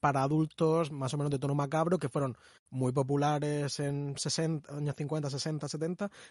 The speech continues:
que fueron adaptados muchos de ellos, por ejemplo, a la, a la serie esta de Hitchcock, y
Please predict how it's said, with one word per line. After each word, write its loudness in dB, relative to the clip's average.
que -8
fueron 0
adaptados -2
muchos -6
de -4
ellos, -2
por -10
ejemplo, -6
a -4
la, -4
a -8
la -2
serie -4
esta -6
de -2
Hitchcock, 0
y -4